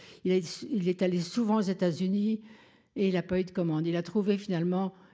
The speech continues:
quelqu'un qui l'a, qui lui a donné de l'argent pour faire son autre œuvre, son grand œuvre, qui est l'épopée slave,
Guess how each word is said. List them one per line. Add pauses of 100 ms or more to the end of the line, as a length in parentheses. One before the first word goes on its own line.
quelqu'un
qui
l'a,
qui
lui
a
donné
de
l'argent
pour
faire (300)
son
autre
œuvre,
son
grand
œuvre,
qui
est
l'épopée
slave,